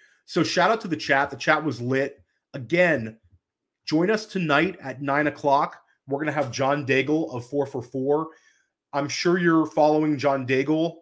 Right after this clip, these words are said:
uh, if you follow the goat District. Daigle is one of my favorite, uh, people in fantasy.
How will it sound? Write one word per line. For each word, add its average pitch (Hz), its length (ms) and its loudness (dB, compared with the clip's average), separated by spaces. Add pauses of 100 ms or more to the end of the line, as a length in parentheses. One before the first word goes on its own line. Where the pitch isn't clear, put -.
(120)
uh, 123 220 -6
if 131 220 -6
you 135 140 -6
follow 135 440 2
the 120 120 -2
goat 127 220 -2
District. 165 480 -2 (520)
Daigle 151 360 2
is 127 140 -2
one 135 160 -2
of 135 60 -2
my 127 120 -2
favorite, 135 540 -2 (140)
uh, 120 180 -4
people 147 460 -2
in 120 160 -6
fantasy. 135 680 -4